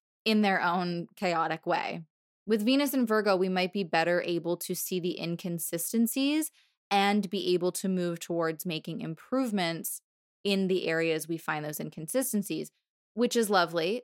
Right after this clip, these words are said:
but we'll also want to anticipate some level of that inconsistency and fluctuation for this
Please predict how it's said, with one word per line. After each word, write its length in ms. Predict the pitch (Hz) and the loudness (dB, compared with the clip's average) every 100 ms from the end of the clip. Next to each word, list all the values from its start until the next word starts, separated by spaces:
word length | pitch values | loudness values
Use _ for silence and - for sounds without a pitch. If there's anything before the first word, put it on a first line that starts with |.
| _ | _
but 260 | 175 214 214 | 2 4 6
we'll 120 | 226 | 4
also 420 | 196 240 240 262 | 4 4 2 2
want 280 | 220 196 175 | 2 2 0
to 100 | 190 | -2
anticipate 760 | 175 185 175 180 180 170 - _ - | -2 -2 -4 -2 0 0 -2 _ -2
some 240 | 190 180 | 0 2
level 280 | 170 160 170 | 2 2 2
of 200 | 165 156 | 0 2
that 200 | 165 - | 0 0
inconsistency 960 | 165 165 175 - 170 - 165 165 160 - _ - | -4 -6 -6 -4 -4 -4 -6 -2 -4 -6 _ -2
and 180 | 175 - | -2 0
fluctuation 1000 | 160 - - 165 156 - 156 156 156 - _ _ _ _ _ _ | -2 0 -2 0 -2 -2 -4 -4 -6 -12 _ _ _ _ _ _
for 260 | 190 180 175 | 2 4 4
this 520 | 170 165 - - | 2 0 -2 -8